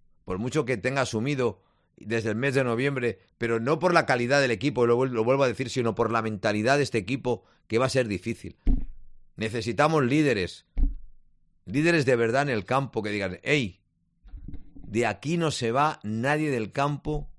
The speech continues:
hasta que acabe el partido", pero sin un, sin un gramo de, de grasa y, y con toda la sangre ya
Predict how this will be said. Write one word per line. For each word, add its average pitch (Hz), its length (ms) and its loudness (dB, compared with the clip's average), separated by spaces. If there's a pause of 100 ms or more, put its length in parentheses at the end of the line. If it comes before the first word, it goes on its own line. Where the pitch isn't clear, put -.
(520)
hasta 101 240 -8
que 101 60 -6
acabe 127 260 0
el 156 100 -2
partido", 143 540 0
pero 143 300 -2 (200)
sin 110 280 -6
un, 151 220 -6 (800)
sin 120 240 -4
un 151 220 0
gramo 151 340 2
de, 135 260 -2 (220)
de 113 320 0
grasa 151 440 0
y, 120 260 -6
y 117 100 -12
con 110 260 -4 (100)
toda 160 220 4
la 151 120 2
sangre 147 380 -2
ya 151 340 -2